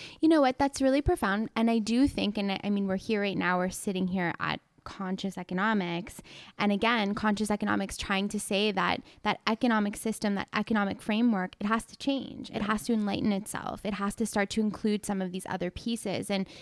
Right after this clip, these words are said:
Speaker 1: nature being, you know, right in that wheelhouse of our planet pillar,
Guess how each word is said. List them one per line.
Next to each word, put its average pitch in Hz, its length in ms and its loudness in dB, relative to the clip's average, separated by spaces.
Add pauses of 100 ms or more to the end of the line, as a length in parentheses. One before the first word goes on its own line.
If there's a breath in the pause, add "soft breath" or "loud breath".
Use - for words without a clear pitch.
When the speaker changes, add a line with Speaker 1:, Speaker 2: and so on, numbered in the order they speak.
(120 loud breath)
Speaker 1:
nature 208 580 4 (320 loud breath)
being, 208 400 2
you 208 120 -2
know, 185 180 -2
right 196 300 -2
in 208 220 0
that - 160 -4 (440)
wheelhouse 220 580 4
of 196 120 -4
our 175 160 -2
planet 202 420 -6
pillar, 180 460 0